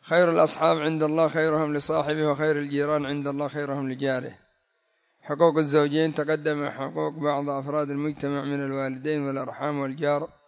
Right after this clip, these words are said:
وأما في جانب الحقوق الزوجية فقد ركز الإسلام على هذا الجانب حتى تنشأ أسرة محافظة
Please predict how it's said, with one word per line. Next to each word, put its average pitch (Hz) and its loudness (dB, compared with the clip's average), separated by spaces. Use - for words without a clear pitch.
وأما 156 2
في 147 -2
جانب 156 2
الحقوق 143 -4
الزوجية 143 -2
فقد 143 -4
ركز 143 -4
الإسلام 143 -4
على 147 -4
هذا 143 -4
الجانب 143 -4
حتى 143 -6
تنشأ 143 -6
أسرة 143 -4
محافظة 139 -4